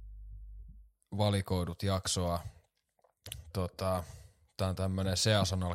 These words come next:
greetings multa ja Villeltä. Taas vähän niputetaan vuotta pakettiin ja katsellaan taaksepäin ja eteenpäin ja sivuille ja ylöspäin ja alaspäin ja vaikka mitä.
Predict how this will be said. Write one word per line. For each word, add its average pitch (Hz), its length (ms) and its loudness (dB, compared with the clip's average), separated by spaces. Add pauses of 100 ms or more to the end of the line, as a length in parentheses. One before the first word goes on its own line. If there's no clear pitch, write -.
greetings 92 600 0
multa 90 300 0
ja 87 160 -2
Villeltä. 87 540 -2 (960)
Taas 90 260 -2
vähän 92 220 -2
niputetaan 92 600 0
vuotta 92 280 0 (380)
pakettiin 87 580 -4
ja 69 140 -4 (2000)
katsellaan 98 460 0
taaksepäin 90 680 0
ja 87 140 -2 (1200)
eteenpäin 95 680 0
ja 90 140 -4 (520)
sivuille 92 600 0
ja 87 160 0 (440)
ylöspäin 87 640 -2
ja 80 180 -2
alaspäin 80 580 -2
ja 71 100 -4
vaikka 78 260 -4
mitä. 80 280 -4